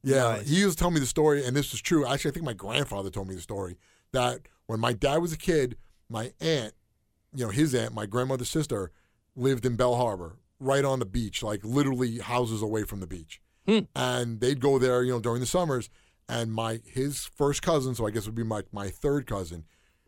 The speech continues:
Speaker 1: his friend was drowning.
Speaker 2: Really?
Speaker 3: Whoa, what
Speaker 1: In the
Speaker 3: the fuck?
Speaker 1: water.
Speaker 3: Oh, shit.
Speaker 1: And my dad, from the beach, jumped in the water,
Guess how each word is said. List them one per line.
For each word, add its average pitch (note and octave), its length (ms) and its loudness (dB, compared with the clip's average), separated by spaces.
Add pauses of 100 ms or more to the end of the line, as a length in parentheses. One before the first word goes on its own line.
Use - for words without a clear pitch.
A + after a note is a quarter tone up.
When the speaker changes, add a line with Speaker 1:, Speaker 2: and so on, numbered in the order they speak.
(180)
Speaker 1:
his - 60 -8
friend D#3+ 480 2
was A#2 180 -2
drowning. A#2 680 -2 (440)
Speaker 2:
Really? B2+ 500 2
Speaker 3:
Whoa, D#3 200 6
what G#2+ 240 -2
Speaker 1:
In E3+ 80 4
the E3+ 80 6
Speaker 3:
the D3+ 80 4
fuck? D3 140 6
Speaker 1:
water. F#2 340 0
Speaker 3:
Oh, D#3+ 160 4
shit. - 240 -2
Speaker 1:
And C3 480 -2
my C#3+ 240 2
dad, D3+ 580 2
from D#3 260 0
the F#3 60 6
beach, D3 540 -2 (960)
jumped E3 300 4
in F#3 80 4
the F3+ 60 4
water, D#3 540 4